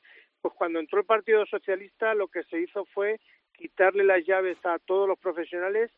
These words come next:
y, y dejar, y no dejar entrenar allí a nadie. Eh, ellos alegaban que, que para ejercer la,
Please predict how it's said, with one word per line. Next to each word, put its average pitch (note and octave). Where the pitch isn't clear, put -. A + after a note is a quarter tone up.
y, E3
y D#3+
dejar, F3+
y E3+
no E3+
dejar F#3+
entrenar F3+
allí F3+
a E3+
nadie. D3
Eh, D#3+
ellos A3
alegaban G#3
que, D#3+
que D#3+
para D#3
ejercer -
la, F#3